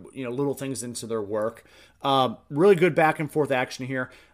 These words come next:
The pairing of Bobby Lashley and Omos and A J Styles, it was just awkward, right? Um, you know, this, these guys aren't a team. They don't gel. And then, um, as they were kinda fighting through,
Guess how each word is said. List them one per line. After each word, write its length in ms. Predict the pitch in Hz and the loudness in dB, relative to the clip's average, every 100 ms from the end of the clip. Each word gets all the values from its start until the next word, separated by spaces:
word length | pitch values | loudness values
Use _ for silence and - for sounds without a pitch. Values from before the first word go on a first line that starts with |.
| - | -10
The 80 | |
pairing 420 | 131 160 220 262 220 | -4 0 2 2 2
of 520 | 160 156 143 131 107 | 4 8 8 6 2
Bobby 280 | 127 175 185 | 0 2 2
Lashley 800 | 160 147 147 151 156 151 147 _ _ - | 2 2 0 -2 -2 0 -4 _ _ -8
and 140 | 131 | -4
Omos 420 | 120 135 143 139 | -2 0 2 2
and 80 | 131 | 0
A 160 | 127 135 | -2 0
J 160 | 127 | -2
Styles, 640 | 117 - 123 123 123 123 - | -4 -2 0 2 0 -2 -4
it 180 | 127 | -4
was 160 | 175 175 | -2 -2
just 160 | 170 117 | -2 0
awkward, 560 | 104 107 - 90 78 | 0 0 -4 -6 -6
right? 380 | 98 104 110 - _ _ _ - | -4 -2 -2 -4 _ _ _ -8
Um, 400 | 123 113 110 101 - _ _ _ _ _ _ - | -4 -4 -4 -10 -16 _ _ _ _ _ _ -10
you 140 | 147 135 | -4 -2
know, 100 | 127 | 0
this, 200 | 151 - | -2 -4
these 180 | 165 | -4
guys 200 | 156 147 | 0 0
aren't 200 | 135 131 | 0 -4
a 40 | 120 | -6
team. 240 | 120 117 | -8 -6
They 100 | 117 | -2
don't 260 | 127 139 110 | 0 0 -2
gel. 500 | 110 117 98 104 - _ _ _ _ _ - | -6 -4 -2 -6 -8 _ _ _ _ _ -4
And 220 | 139 139 | -2 0
then, 240 | 143 139 | 0 0
um, 380 | 139 131 127 120 | 0 0 -2 -4
as 160 | 131 135 | -4 -2
they 100 | 143 | -2
were 60 | |
kinda 240 | 139 151 131 | -2 -4 -4
fighting 340 | - 135 123 | -4 -4 -6
through, 540 | 113 127 156 151 120 | -10 -2 2 4 2